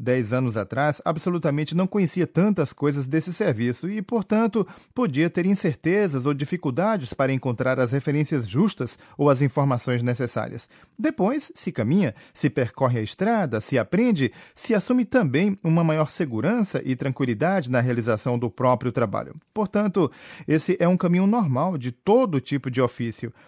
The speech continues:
Não se pode esperar começar contando com todas as experiências, conhecimentos e capacidades. É preciso percorrer o caminho.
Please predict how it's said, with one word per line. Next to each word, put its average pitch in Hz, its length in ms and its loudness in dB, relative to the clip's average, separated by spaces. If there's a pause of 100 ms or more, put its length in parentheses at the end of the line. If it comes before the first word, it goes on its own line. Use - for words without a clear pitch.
(140)
Não 254 180 2
se 220 120 2
pode 135 260 0
esperar 123 360 -2
começar 120 500 -4
contando 131 640 0
com 123 180 -2
todas 131 420 2
as 120 120 2
experiências, 123 880 2
conhecimentos 127 840 0
e 123 60 -4
capacidades. 113 840 -2 (380)
É 254 60 4
preciso 220 420 2
percorrer 185 500 0
o 180 40 -2
caminho. 123 380 0